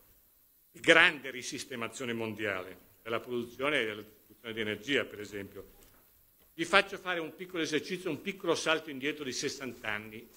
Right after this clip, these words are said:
fa, perché sessanta anni fa morì un grande italiano, Enrico Mattei. E lo dico a proposito di politica energetica.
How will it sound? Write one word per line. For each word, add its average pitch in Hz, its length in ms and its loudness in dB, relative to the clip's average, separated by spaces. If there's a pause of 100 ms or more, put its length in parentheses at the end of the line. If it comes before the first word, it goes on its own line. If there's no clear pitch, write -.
(240)
fa, 95 300 -6
perché 123 200 -8
sessanta 165 460 -6
anni 165 160 0
fa 143 340 -4 (960)
morì 135 200 2
un 139 80 2
grande 127 260 -2
italiano, 107 520 -10 (800)
Enrico 147 280 0
Mattei. 107 480 -4 (1600)
E 170 120 2
lo 165 100 12
dico 160 520 4
a 139 100 -8
proposito 139 560 0
di 127 100 0
politica 131 640 -2
energetica. 107 760 -6